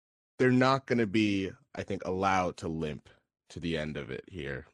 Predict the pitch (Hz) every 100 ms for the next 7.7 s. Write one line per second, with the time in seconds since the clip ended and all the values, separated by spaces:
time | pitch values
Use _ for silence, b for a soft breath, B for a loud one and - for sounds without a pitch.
0 | _ 95 - 98 92 87 80 82 69 73
1 | - 76 69 67 65 67 95 98 104 98
2 | 98 90 - 131 143 107 90 85 - _
3 | _ _ _ _ _ _ _ _ 98 -
4 | - _ _ _ _ 127 - 135 139 120
5 | 139 139 180 175 135 - 131 - 214 98
6 | 113 107 123 117 110 101 113 101 98 -
7 | 117 120 120 110 101 - -